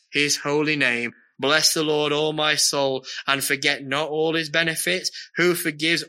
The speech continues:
all your iniquities and heals all your, all your diseases, who redeems your life from destruction,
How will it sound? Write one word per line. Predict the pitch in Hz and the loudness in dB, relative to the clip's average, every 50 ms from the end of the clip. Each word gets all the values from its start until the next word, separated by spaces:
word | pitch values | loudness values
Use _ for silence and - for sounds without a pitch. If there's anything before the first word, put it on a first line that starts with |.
| _ | _
all | 170 165 165 170 170 170 | -4 -2 0 2 2 2
your | 165 165 160 156 | 2 2 2 0
iniquities | 160 147 143 143 - - 123 - - 120 113 113 - - _ _ _ _ | 0 -2 -4 -6 -10 -12 -10 -8 -6 -4 -6 -6 -8 -12 _ _ _ _
and | 127 120 117 | -6 -6 -6
heals | - 156 156 156 165 170 170 170 160 - - | -2 0 2 4 4 4 2 2 0 -2 -2
all | 156 156 160 165 165 165 160 | -2 0 2 4 4 4 2
your, | 156 156 151 156 156 156 151 139 143 147 - | 2 2 2 0 0 -2 -2 -4 -6 -6 -2
all | 160 170 170 165 165 | 0 2 2 2 2
your | 160 160 160 | 2 0 0
diseases, | 151 160 147 135 143 139 131 117 110 113 107 104 - - - - - - - - - | 0 -2 -2 0 -2 -2 -2 -4 -6 -8 -6 -6 -6 -6 -8 -12 -14 -14 -14 -4 0
who | 165 160 160 | 0 2 2
redeems | 160 165 156 135 160 175 175 175 180 185 156 151 | 2 0 0 0 0 0 2 2 2 2 2 0
your | 170 170 165 | 0 0 0
life | 160 156 160 160 165 170 165 165 - | 0 2 2 2 4 4 2 2 -2
from | - 165 165 | -4 -6 -4
destruction, | 151 156 147 - - - 151 135 - - - - 120 113 117 | 0 2 2 2 2 2 -2 -2 -2 -4 -6 -6 -6 -10 -14